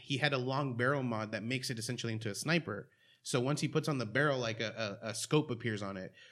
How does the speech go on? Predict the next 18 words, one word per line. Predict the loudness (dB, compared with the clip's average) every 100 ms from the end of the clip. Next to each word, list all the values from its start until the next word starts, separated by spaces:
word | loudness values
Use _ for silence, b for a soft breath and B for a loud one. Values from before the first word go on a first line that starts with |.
| b
So | -2
he's, | 0 2
like, | 0
aiming | 4 4 4 2
at | 2
it, | 0 0
and | 0
he's, | 0
like, | 0 -4 -6
he's | -6 -2
not | 0 2 2
steady. | 4 6 4
So | 4 4
then | 4
he, | 6
like, | 4 6
looks | 8 8 8
down. | 8 10 10 6 4 B